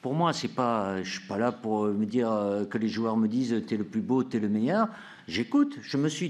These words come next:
moi, c'est pas un problème, c'est pas, euh, qu'on puisse me, vouloir me faire des reproches. Moi, c'est pas des reproches. Je me suis toujours nourri de ces discussions, qu'elles soient individuelles ou collectives, en toujours protégeant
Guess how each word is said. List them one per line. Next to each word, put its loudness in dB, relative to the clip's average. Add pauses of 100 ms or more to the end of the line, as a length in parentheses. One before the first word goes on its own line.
moi, 2
c'est -6
pas 0
un 2
problème, 2
c'est -4
pas, 4
euh, 2 (360)
qu'on 0
puisse -2
me, 2 (440)
vouloir 2
me 0
faire -2
des 2
reproches. 0
Moi, 2
c'est -4
pas 0
des 0
reproches. 0 (460)
Je -2
me 2
suis -2
toujours 2
nourri 4
de 0
ces 0
discussions, 0
qu'elles 0
soient 0
individuelles 2
ou 2
collectives, 2 (540)
en 4
toujours 2 (220)
protégeant 2